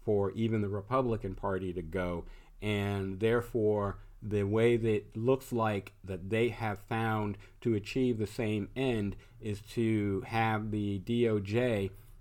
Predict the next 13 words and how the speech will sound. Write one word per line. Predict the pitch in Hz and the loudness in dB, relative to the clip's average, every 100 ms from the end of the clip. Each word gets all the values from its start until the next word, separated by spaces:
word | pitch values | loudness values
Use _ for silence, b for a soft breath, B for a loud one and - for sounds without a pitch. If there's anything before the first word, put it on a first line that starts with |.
| - - | -20 -8
which | 98 110 107 101 - - | 2 4 4 2 -6 -8
through, | - 117 131 135 127 123 135 - | 2 8 10 10 8 4 -2 -8
you | 104 | -8
know, | 87 85 82 - - | -6 -8 -12 -20 -20
President | - 110 110 117 113 | -4 -2 0 0 -2
Trump's | - 127 117 113 | 0 0 2 0
handpicked | - 117 113 110 131 117 110 - - | -2 0 0 0 2 2 0 -10 -12
Attorney | - 123 117 113 | -4 0 2 2
General, | 131 151 113 104 101 B B B B | 2 2 2 2 -2 B B B B
uh, | - 98 95 | -6 -4 0
Bill | 101 117 113 | 2 4 4
Barr, | 135 160 135 - B B B B - | 4 4 0 -4 B B B B -8
uh, | 104 101 98 | -4 -2 -4